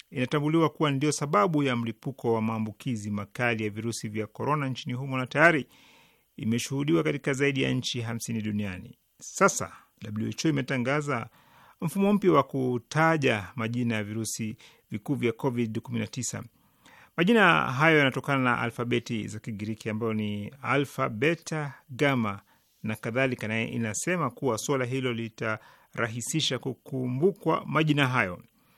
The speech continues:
Aidha, majina mengine mawili ya kisayansi yatatumiwa kwa kila aina ya virusi vilivyobadilika badilika, huku majina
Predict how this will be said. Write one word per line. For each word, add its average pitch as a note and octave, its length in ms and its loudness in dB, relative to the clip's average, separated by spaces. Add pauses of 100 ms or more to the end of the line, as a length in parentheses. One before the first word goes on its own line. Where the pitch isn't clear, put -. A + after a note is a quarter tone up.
(220)
Aidha, E3 220 6
majina G#2 280 0
mengine G#2+ 320 0
mawili D3 340 4
ya D3 60 6
kisayansi D#3+ 640 0
yatatumiwa C3 640 0 (320)
kwa D#3 120 -4
kila C#3+ 340 2
aina A#2 280 0
ya G2+ 100 -4
virusi B2 560 -6 (460)
vilivyobadilika G#2+ 1600 -4
badilika, A2+ 680 0 (420)
huku D#3+ 280 4
majina C#3 600 4